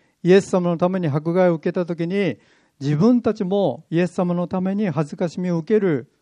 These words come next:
ものに値するようになって、喜んで帰ったという箇所があるんですね。私はそこを読んで本当に感動します。ですから、私たちは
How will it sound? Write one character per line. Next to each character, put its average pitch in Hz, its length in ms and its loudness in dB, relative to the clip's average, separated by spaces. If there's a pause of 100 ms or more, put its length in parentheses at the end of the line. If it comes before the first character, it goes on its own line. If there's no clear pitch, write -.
(120)
も 170 140 2
の 180 100 0
に 175 120 -2
値 214 600 -2
す - 180 -4
る 208 140 0
よ 196 120 2
う 190 40 -4
に 165 100 -2
な 156 140 -2
っ 143 40 -12
て、 156 300 -2 (320)
喜 175 400 4
ん 254 60 4
で 220 100 2
帰 185 140 -2
っ 190 100 0
た - 260 -4
と 220 160 -10
い 175 80 -4
う 160 60 -6
箇 151 140 -8
所 156 120 -6
が 139 120 -4
あ - 20 -4
る 127 80 -12
ん - 20 -14
で 110 80 -16
す - 120 -20
ね。 151 180 -10 (680)
私 160 320 -6
は 147 60 -2
そ - 160 -8
こ 156 100 0
を - 40 6
読 143 140 0
ん 147 40 -6
で 135 80 -8
本 135 320 -12 (100)
当 165 80 -12
に 156 120 -10
感 147 200 -10
動 143 120 -14
し - 140 -20
ま 156 140 -16
す。 - 240 -20 (840)
で 202 100 2
す 202 100 -14
か 202 100 4
ら、 165 220 4
私 160 280 -2
た 208 100 -2
ち 220 80 -4
は 180 100 2